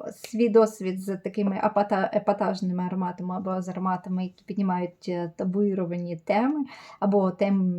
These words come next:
непристойні. А от, е, але що мала, то сказала.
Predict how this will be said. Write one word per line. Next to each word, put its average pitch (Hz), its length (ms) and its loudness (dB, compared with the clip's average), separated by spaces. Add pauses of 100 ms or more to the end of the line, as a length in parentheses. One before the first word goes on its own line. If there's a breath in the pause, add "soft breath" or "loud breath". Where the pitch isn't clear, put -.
непристойні. 190 1300 2 (500 loud breath)
А 202 100 2
от, 202 380 -4
е, 196 140 -2 (880)
але 277 580 2 (1080)
що - 160 0
мала, 226 220 4
то 226 140 -8
сказала. 320 440 0